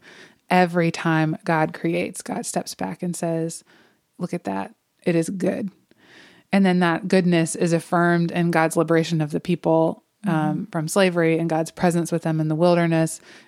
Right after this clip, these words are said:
Speaker 1: and God's words through the prophets and the person of Jesus of Nazareth, who is constantly going to people who are unworthy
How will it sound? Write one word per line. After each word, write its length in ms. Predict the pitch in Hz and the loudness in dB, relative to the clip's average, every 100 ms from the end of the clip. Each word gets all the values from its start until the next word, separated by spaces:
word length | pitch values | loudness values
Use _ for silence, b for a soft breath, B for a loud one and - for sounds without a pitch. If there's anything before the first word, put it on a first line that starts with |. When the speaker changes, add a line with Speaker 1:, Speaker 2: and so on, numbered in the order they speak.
| - | -4
Speaker 1:
and 140 | 170 | 0
God's 260 | 165 160 - | 2 0 0
words 460 | 175 175 170 170 | 2 4 4 0
through 140 | - 165 | -4 -4
the 60 | |
prophets 560 | - 190 170 165 160 - | -2 0 2 2 -2 -2
and 200 | 170 160 | -6 -4
the 40 | |
person 440 | 151 - 190 190 175 | -4 -2 0 2 0
of 100 | 151 | 0
Jesus 400 | 160 165 180 170 | 0 2 0 -2
of 120 | 160 | -2
Nazareth, 480 | 180 196 180 175 170 | 2 2 4 2 2
who 100 | 170 | 0
is 120 | 160 | 0
constantly 840 | - - 196 220 208 - 165 156 151 | -4 -4 2 2 2 -2 -4 -2 -2
going 400 | 156 170 160 160 | 0 0 0 -2
to 100 | - | -6
people 340 | - 165 175 | -14 -6 -4
who 200 | 165 175 | -2 -2
are 320 | 165 156 156 - b b b b b b | 0 -2 -4 -10 b b b b b b
unworthy 760 | - 170 165 226 196 175 196 | -2 0 2 2 2 -2 -6